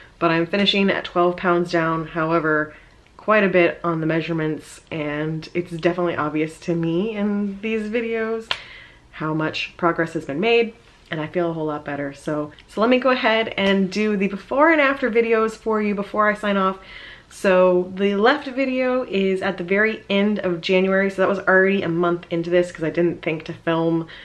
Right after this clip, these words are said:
a before video when I first started. So the video on the left is from the end of January. The video on the right is from today, which is June third.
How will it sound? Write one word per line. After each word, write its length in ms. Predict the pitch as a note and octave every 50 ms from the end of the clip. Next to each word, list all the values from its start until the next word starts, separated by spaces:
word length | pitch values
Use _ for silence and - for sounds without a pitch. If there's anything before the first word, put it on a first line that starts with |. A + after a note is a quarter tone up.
| - - - - -
a 240 | - D#3 D3+ D3+ D#3
before 400 | D3+ - - - - F3 F3 E3+
video 680 | E3 F3 F3 E3+ E3 E3 D#3+ D#3 D#3 D#3 D#3 D#3 E3 E3 -
when 160 | E3+ D#3+ D3+
I 240 | C#3 C3+ C#3+ D3+ - - - _
first 260 | - D#3+ D#3 - -
started. 420 | - E3+ F3+ G#3 A3 A3+ A#3 A3+ - - - - - - _ - - _
So 280 | - - - D#3 D#3 D#3+
the 80 | D#3+
video 140 | E3 G3+ G3+
on 80 | F#3+ F3+
the 40 | E3
left 300 | E3+ F3+ F3+ F3+ - -
is 80 | D#3
from 160 | - - D#3
the 100 | D3+ -
end 120 | C#3+ E3 D3
of 80 | C#3+
January. 600 | - - B3 A3+ A3 G#3+ G#3+ G#3+ G#3+ G#3+ A3 G#3+ - -
The 80 | F3
video 160 | D3+ D#3+ D#3
on 80 | D3 C#3+
the 80 | C#3 C#3+
right 340 | F3+ G#3 G3+ G#3 G3+ - - - -
is 380 | F3 E3+ D#3+ D#3 D#3 D3+ D3+ -
from 300 | - - - D#3 D3 C#3+
today, 540 | - - D#3 G3+ G#3+ G#3+ G#3+ G#3+ A3 - -
which 340 | - F3 F#3 F#3+ F#3 - -
is 320 | F3+ F3 F3 F3 F3 E3+ E3+ - - F3+
June 460 | D#3+ E3 F3 F#3 F3+ F3+ F3+ F3+ - - -
third. 580 | - C#4+ D4+ D#4 D#4+ D#4+ D#4+ D#4+ C#4+ D#4+ D#4 D#4+